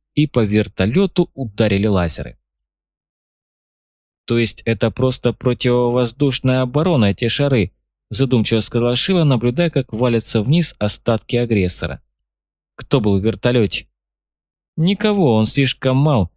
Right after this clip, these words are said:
чтобы нести человека». «Фотор?» «Разве что они использовали очень направленный сигнал», сказал Том.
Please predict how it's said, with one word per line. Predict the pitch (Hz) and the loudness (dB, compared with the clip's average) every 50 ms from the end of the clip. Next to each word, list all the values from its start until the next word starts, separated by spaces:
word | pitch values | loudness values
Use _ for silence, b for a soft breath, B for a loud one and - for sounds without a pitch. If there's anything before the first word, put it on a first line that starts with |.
| _ _ - | _ _ -12
чтобы | - - - 123 107 117 117 | -10 -4 -2 0 2 2 2
нести | 117 113 107 - - 107 | 2 2 0 0 -2 -2
человека». | 92 - 113 113 113 113 113 104 95 - - - - _ _ _ _ _ _ _ _ _ _ _ | 0 0 0 2 2 2 2 2 0 -2 -4 -10 -10 _ _ _ _ _ _ _ _ _ _ _
«Фотор?» | - - - 117 120 - 113 101 82 - _ _ _ _ _ _ _ _ _ _ _ _ _ _ _ - | -8 -2 -2 -2 0 0 0 -2 -2 -6 _ _ _ _ _ _ _ _ _ _ _ _ _ _ _ -10
«Разве | - - 160 120 127 120 | -6 -4 -4 -2 -2 -2
что | 120 - - 127 | -4 0 0 0
они | 123 123 123 120 | 2 2 2 0
использовали | 117 - - - 147 143 117 123 117 117 - | 0 -2 -2 -2 -2 0 0 0 -2 -2 -2
очень | - 127 123 - - 120 117 | -2 -2 -2 0 0 0 2
направленный | 120 120 120 113 - 131 123 120 117 120 117 120 117 | 2 2 0 0 -2 0 0 2 2 2 2 2 0
сигнал», | - - - 117 123 135 156 170 131 101 | 0 0 -2 -2 0 0 0 2 0 0
сказал | - - - 101 101 104 104 | -2 -2 -2 0 0 0 -2
Том. | - - 110 101 95 90 - | 0 0 2 2 2 0 0